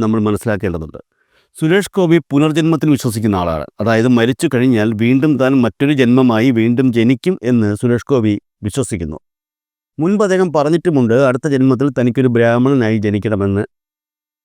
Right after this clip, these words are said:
തനിക്ക് ബ്രാഹ്മണനായി ജനിക്കണമെന്നുള്ളത് സുരേഷ് ഗോപിയുടെ വലിയ ആഗ്രഹമാണ് എന്ന കാര്യം പല രീതിയിലും നമുക്ക് മുന്നിൽ വ്യക്തമായിട്ടുണ്ട്. ബ്രാഹ്മണ്യം എന്നുള്ളത് ഒരു ജാതിയാണ്. അതൊരു മതമായിരുന്നു എങ്കിൽ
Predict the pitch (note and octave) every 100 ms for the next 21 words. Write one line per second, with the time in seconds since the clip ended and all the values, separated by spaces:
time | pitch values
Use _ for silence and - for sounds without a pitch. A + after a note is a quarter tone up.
0 | _ - E3 G3+ A#3+ F#3+ F3 F3+ F#3 F#3
1 | F#3 D#3 D3+ D3+ E3+ F3+ E3 D#3 C3+ C#3
2 | C3 C3+ - C#3+ C#3 C3+ B2 A#2+ B2 A2+
3 | A#2 B2 C3 B2 A#2 B2+ A2+ A2 G#2 G2
4 | G2 A2+ C3 C3+ E3 C3+ C#3 C3 C3 B2
5 | A#2 B2 B2 A#2 G2+ F2+ - B2+ E3 A#2
6 | F2+ F2 D#2+ - _ _ _ G2+ A2 B2+
7 | D3 D#3 D#3 D3+ C#3 C#3 C3 A2 G#2+ A2
8 | B2+ A2+ F2 D#2 - A2+ C3+ B2+ D3+ D3
9 | D3 D#3+ E3+ C#3+ C#3